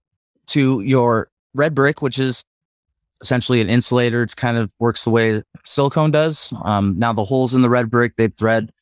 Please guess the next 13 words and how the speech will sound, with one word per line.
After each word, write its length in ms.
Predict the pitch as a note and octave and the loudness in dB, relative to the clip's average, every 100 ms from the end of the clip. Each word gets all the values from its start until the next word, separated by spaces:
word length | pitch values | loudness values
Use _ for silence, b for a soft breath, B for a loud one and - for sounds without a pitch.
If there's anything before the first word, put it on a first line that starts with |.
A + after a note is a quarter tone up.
| b b | b b
steel 420 | - - A2+ G#2+ | -6 0 2 2
or 500 | G#2 A2 G2+ D#2+ E2+ _ _ _ _ - | 0 0 0 -2 -6 _ _ _ _ -6
tin 440 | - B2+ A#2 A#2 | 0 0 2 2
or 260 | A2+ F2 E2 | 2 0 -4
different 340 | F#2 B2 A2+ | -2 -2 0
things 300 | A#2 A2 G#2 | 0 0 0
through 200 | - A2+ A2 | 0 0 0
depending 400 | G2+ A#2 A2+ A2 | 0 -2 0 0
on 280 | G#2+ G#2 | 0 0
what 140 | G#2+ G#2 | 0 0
they 120 | G#2 | 0
had 200 | A2 G#2+ | 0 0
around. 420 | F#2+ G#2+ A2+ A2+ | 0 0 -2 -4